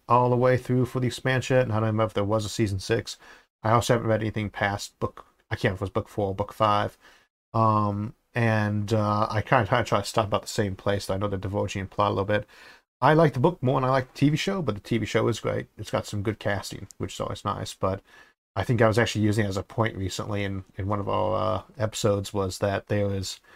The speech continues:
such a difference between, you know, the, the Jim Horton of the T V show versus the Jim Horton of the books. Uh, science-wise, I give them a lot of points. Um, the two authors of that,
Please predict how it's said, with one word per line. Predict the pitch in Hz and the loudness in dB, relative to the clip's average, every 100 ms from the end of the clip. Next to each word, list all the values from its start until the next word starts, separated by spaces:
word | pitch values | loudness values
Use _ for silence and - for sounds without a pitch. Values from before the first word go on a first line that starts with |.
| _ _ _ _ | _ _ _ _
such | - 147 120 | 4 4 4
a | |
difference | 113 101 95 - | 2 0 -4 -12
between, | - - 107 98 92 92 - | -14 -6 -4 -4 -4 -8 -10
you | 110 95 | -6 -4
know, | 92 | -4
the, | 92 95 95 | -4 -4 -2
the | - | 0
Jim | 98 123 104 | 2 2 2
Horton | 120 101 95 | 0 0 -2
of | 95 92 | -4 -4
the | 92 | -6
T | - 113 | -4 -4
V | 95 | -2
show | - 92 | -4 -6
versus | 101 92 - | -6 -10 -10
the | 98 | -8
Jim | 92 | -6
Horton | 92 98 87 | -4 -6 -6
of | |
the | 90 | -8
books. | 95 - - - - - - _ _ | -8 -10 -10 -16 -20 -20 -20 _ _
Uh, | 117 117 113 - | 4 6 4 0
science-wise, | - 127 185 180 202 202 208 - - | 2 4 4 2 2 2 2 -2 -4
I | 120 | 2
give | 117 160 | 4 4
them | 175 | 4
a | 120 | 4
lot | 131 | 4
of | 135 | 2
points. | - 113 139 - - - | -2 -4 -4 -10 -14 -8
Um, | 107 104 101 101 98 | -2 0 0 -2 -2
the | 104 | -4
two | - 131 | 0 4
authors | 113 117 110 113 104 | 4 4 4 2 4
of | 107 | 2
that, | 107 107 - - | 2 0 -6 -8